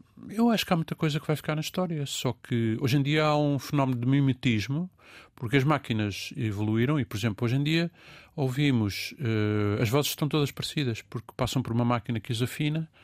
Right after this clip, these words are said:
e tem um efeito que está na moda e aquilo parecem todas iguais, não interessa o tipo de voz, já não, já não se percebe bem se o timbre é da pessoa ou se é da máquina, e todo esse tipo de coisas, se bem que eu acho piada, achei piada, mas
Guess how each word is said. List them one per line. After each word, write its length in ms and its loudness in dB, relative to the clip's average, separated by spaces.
e 480 2
tem 160 2
um 160 4
efeito 460 0
que 60 -12
está 120 -2
na 100 0
moda 520 0
e 480 -4
aquilo 500 -2
parecem 320 0
todas 300 0
iguais, 320 2
não 100 2
interessa 380 -2
o 80 -4
tipo 200 -4
de 80 -12
voz, 500 2
já 200 0
não, 340 0
já 140 0
não 100 0
se 80 -4
percebe 280 -2
bem 120 2
se 140 -4
o 40 0
timbre 340 2
é 80 0
da 100 -2
pessoa 300 0
ou 80 2
se 100 -4
é 60 2
da 80 2
máquina, 500 0
e 120 4
todo 220 2
esse 140 2
tipo 160 -6
de 80 -14
coisas, 360 2
se 120 -2
bem 120 4
que 120 -2
eu 100 4
acho 200 0
piada, 380 0
achei 280 -2
piada, 260 0
mas 300 0